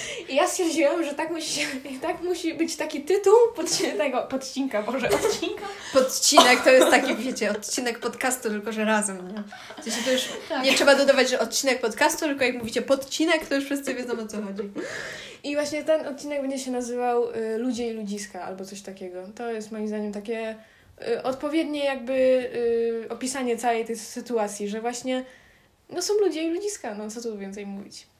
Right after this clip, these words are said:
Speaker 1: No. Słuchaj, masz jeszcze jakieś tematy? No, ja już me-, moje dwa tematy wyczerpałam w stu procentach, słuchaj.
Speaker 2: Ja już chyba wszystko powiedziałam. To taki, wyrzuciłam z siebie wszystko, co, co,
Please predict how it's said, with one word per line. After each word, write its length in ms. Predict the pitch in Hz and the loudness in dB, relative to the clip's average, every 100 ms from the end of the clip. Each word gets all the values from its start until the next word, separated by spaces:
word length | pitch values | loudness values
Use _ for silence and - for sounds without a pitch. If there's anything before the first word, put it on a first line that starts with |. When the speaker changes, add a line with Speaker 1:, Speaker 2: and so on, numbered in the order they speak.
| _ _ _ _ - _ _ _ _ _ _ _ | _ _ _ _ -20 _ _ _ _ _ _ _
Speaker 1:
No. 100 | 220 - _ _ _ - _ _ | -20 -20 _ _ _ -20 _ _
Słuchaj, 220 | - 214 208 | -14 -8 -6
masz 200 | 240 226 | -6 -6
jeszcze 240 | 233 233 | -6 -6
jakieś 200 | 220 220 | -6 -8
tematy? 380 | 226 214 208 240 | -8 -6 -6 -4
No, 140 | 240 | -2
ja 220 | 240 233 | 2 4
już 240 | 240 254 - | 4 0 -4
me-, 180 | 254 226 | -4 0
moje 240 | 247 254 | 4 4
dwa 200 | 240 294 | 4 2
tematy 420 | 320 285 277 302 | 2 2 0 0
wyczerpałam 560 | 254 262 269 262 277 302 | -4 -4 -4 -2 -2 0
w 100 | - | -2
stu 180 | - 330 | 0 0
procentach, 640 | 339 330 294 254 180 190 | 0 2 0 0 -4 -10
słuchaj. 400 | - - 202 214 - 539 - - - - _ | -12 -12 -10 -12 -12 -14 -14 -20 -20 -20 _
Speaker 2:
Ja 160 | 277 254 | -4 -2
już 120 | 277 | -2
chyba 200 | 339 330 | -6 -8
wszystko 360 | 320 403 - 220 | -6 -8 -6 -8
powiedziałam. 680 | 214 214 202 202 196 190 | -8 -10 -8 -8 -8 -8
To 60 | 208 240 220 | -12 -12 -12
taki, 180 | 233 240 | -12 -12
wyrzuciłam 680 | 247 247 262 285 - 339 214 | -16 -10 -6 -6 -4 -4 -4
z 120 | - | -8
siebie 300 | 226 214 202 220 226 | -8 -8 -8 -12 -16
wszystko, 340 | - - - 208 208 | -14 -14 -10 -12 -12
co, 140 | - | -14
co, 320 | 202 202 - | -12 -12 -16